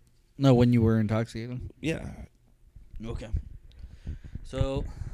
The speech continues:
Speaker 1: my rating for this is, uh, fuck this movie.
Speaker 2: Yeah.
Speaker 1: I know we're supposed to prolong these until
Speaker 2: Yeah, 'cause you just, every review you do is short.
Speaker 1: It's very short.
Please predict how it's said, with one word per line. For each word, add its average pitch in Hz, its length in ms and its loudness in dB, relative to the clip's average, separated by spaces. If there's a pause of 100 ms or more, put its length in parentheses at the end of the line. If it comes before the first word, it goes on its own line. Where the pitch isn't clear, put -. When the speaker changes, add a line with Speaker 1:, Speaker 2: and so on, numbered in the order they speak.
(260)
Speaker 1:
my 151 280 8
rating 127 420 6
for 113 120 -10
this 110 540 -10
is, 110 300 -8
uh, 107 380 -2 (1200)
fuck 123 280 4
this 120 200 0
movie. 131 500 4
Speaker 2:
Yeah. 131 140 -2
Speaker 1:
I - 20 2
know 120 160 6
we're 117 120 6
supposed 117 300 0
to 110 100 -2
prolong 113 520 0
these 110 260 -12
until 101 320 -14 (200)
Speaker 2:
Yeah, 135 220 2
'cause 123 180 -6
you 139 140 0
just, 131 240 -4
every 147 260 2
review 127 240 -2
you 120 140 -2
do 110 160 0
is 101 60 -6
short. 65 320 -8 (480)
Speaker 1:
It's 113 140 -20
very 113 280 -12
short. - 360 -20